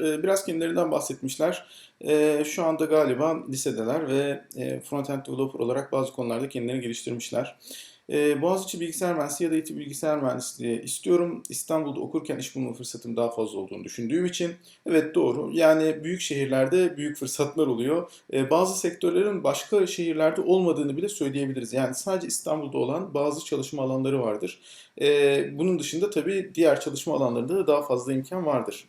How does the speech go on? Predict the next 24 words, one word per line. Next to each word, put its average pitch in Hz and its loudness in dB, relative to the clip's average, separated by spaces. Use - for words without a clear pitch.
e, 120 -2
İstanbul'da. 127 -2
E, 147 4
Ankara'da 151 2
böyledir. 113 0
Ankara 170 0
tabii 151 -2
malum 127 0
daha 135 0
fazla 131 -6
kamunun 123 -4
ağırlıkta 110 -4
olduğu, 104 -4
kamu 127 -4
projelerinin, 107 -4
kamu, 127 -4
e, 104 -6
firmalarının, 110 -4
kamusal 120 -4
firmaların 113 -4
daha 113 4
ağırlıkta 110 0
olduğu 98 -4
veya 131 4